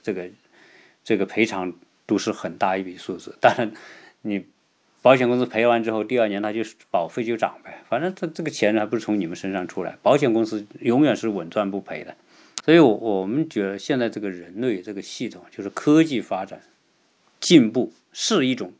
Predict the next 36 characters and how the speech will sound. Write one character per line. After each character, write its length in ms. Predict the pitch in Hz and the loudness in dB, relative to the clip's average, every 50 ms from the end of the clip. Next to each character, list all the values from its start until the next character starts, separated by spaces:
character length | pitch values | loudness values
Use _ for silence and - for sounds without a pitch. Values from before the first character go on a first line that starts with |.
| _ - | _ -10
好， 360 | - - 98 82 - - _ _ _ _ _ _ | -4 -4 -4 -4 -6 -12 _ _ _ _ _ _
对 100 | - 107 | -4 -4
吧？ 200 | 95 92 87 - - | -2 -2 -4 -4 0
令 140 | 135 127 123 | 2 4 6
到 100 | 117 107 | 6 6
我 160 | 101 92 87 | 4 0 -2
们 160 | 87 92 92 | -4 -8 -10
人 380 | 87 90 87 92 104 120 131 - - - - - - - _ _ | -8 -6 -6 -4 -4 -4 -6 -8 -16 -20 -20 -20 -20 -20 _ _
更 200 | - 147 120 104 | -2 0 0 0
舒 240 | 101 - - 120 117 | -2 -4 -2 -2 -2
适， 240 | 113 - 95 90 _ - | -2 -6 -10 -16 _ -4
但 200 | - 123 120 131 | -2 -2 -2 0
问 120 | 135 117 | -2 -4
题 140 | 101 - 98 | -4 -6 -8
是 240 | - - - - - _ _ _ _ _ - _ _ _ _ _ _ _ _ _ _ _ _ _ _ _ _ _ _ _ _ _ _ _ _ _ _ _ _ - - - - - | -14 -14 -16 -18 -20 _ _ _ _ _ -20 _ _ _ _ _ _ _ _ _ _ _ _ _ _ _ _ _ _ _ _ _ _ _ _ _ _ _ _ -20 -20 -12 0 6
我 140 | 135 123 110 | 6 8 8
们 160 | 107 107 107 | 8 6 4
人 400 | 98 98 98 95 95 98 98 - _ _ _ _ _ _ _ _ | 4 4 4 4 2 0 -2 -6 _ _ _ _ _ _ _ _
面 400 | - 156 151 143 127 113 101 90 | 6 8 8 8 8 6 2 0
临 180 | 92 95 95 | -4 -6 -6
的 200 | 92 92 - - _ _ - | -8 -8 -10 -12 _ _ -12
系 280 | - - - 151 135 | -8 -4 2 2 2
统 160 | 101 92 90 | 2 2 -2
性 180 | 87 - 107 90 | -6 -6 -6 -8
的 80 | 82 - | -8 -8
风 380 | - - 127 120 117 120 117 | -6 -2 0 0 2 0 -2
险， 180 | 104 98 - - _ _ - | -2 -6 -10 -12 _ _ -6
风 280 | - - 131 127 135 | 0 4 4 4 4
险 220 | 127 - 95 82 - - | 2 -2 -6 -8 -10 -12
就 100 | - 98 | -14 -10
明 240 | 95 98 107 147 156 | -6 -4 -4 -4 -2
显 160 | - 98 85 | -4 -6 -8
的 80 | 90 | -8
加 180 | 92 - 90 - | -12 -14 -14 -14
大。 140 | - - - _ _ _ _ _ - - - - _ _ _ _ _ _ _ _ _ _ _ _ _ _ _ - | -14 -16 -20 _ _ _ _ _ -20 -20 -20 -20 _ _ _ _ _ _ _ _ _ _ _ _ _ _ _ 4
呃， 520 | 117 107 101 98 95 92 92 92 95 110 | 8 8 10 10 8 6 4 2 -2 -4